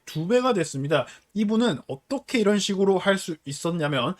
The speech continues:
제가 말씀을 드리는 진입가와 익절가를 철저하게 지켜주셨기 때문에 이런 식으로 수익을 불려가실 수 있었던 것입니다. 여러분들도 확인을 하실 수가 있습니다. 어떻게 하시면 되냐면 제가 카카오톡에서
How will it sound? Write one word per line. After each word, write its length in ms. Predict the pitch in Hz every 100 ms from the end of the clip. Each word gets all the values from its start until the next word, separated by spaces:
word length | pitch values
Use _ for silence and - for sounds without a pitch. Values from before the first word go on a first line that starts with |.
| - - -
제가 340 | 180 185 131 -
말씀을 540 | 127 156 - 247 247
드리는 460 | - 165 196 156 226
진입가와 720 | - 156 233 233 185 190 165 135
익절가를 720 | 185 - 226 220 165 196 196
철저하게 1000 | - 277 285 - 302 262 190 127 160 -
지켜주셨기 840 | 147 143 214 202 - 196 214 240
때문에 400 | - 156 170 190 - - -
이런 160 | 208
식으로 400 | 202 214 202 -
수익을 560 | - - 233 220 226 220 -
불려가실 720 | 151 175 208 202 151 147 175
수 260 | - 165 -
있었던 420 | 151 - 175 175
것입니다. 440 | 156 147 143 131 123 - -
여러분들도 580 | 180 226 240 233 247 240
확인을 440 | 208 233 226 226 208
하실 260 | 202 -
수가 420 | 196 - 202 185 -
있습니다. 440 | 139 - 156 151
어떻게 380 | 123 123 208 214
하시면 380 | 202 208 202 190
되냐면 420 | 143 143 180 135
제가 280 | 135 151 156
카카오톡에서 920 | - 226 254 247 233 233 226 131 151